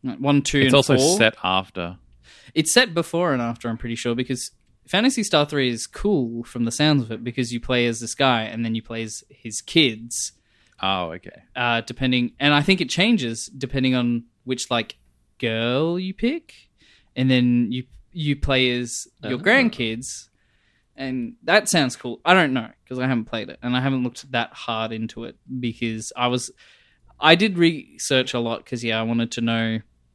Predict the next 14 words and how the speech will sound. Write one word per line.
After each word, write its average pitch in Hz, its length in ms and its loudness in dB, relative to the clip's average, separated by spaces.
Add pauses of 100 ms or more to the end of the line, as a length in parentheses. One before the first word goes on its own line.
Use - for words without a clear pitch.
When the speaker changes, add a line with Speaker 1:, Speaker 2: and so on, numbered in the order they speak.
(600)
Speaker 1:
what's 147 280 -4
going 160 280 4
on. 135 480 0 (160)
Um, 120 640 -2 (640)
it, 120 280 -8 (120)
it, 160 220 0
it 170 120 0
intrigued 160 480 0
me, 110 300 -6 (280)
uh, 113 320 -6
and 117 140 -4
I 117 60 0
didn't 127 240 -4
find 117 440 0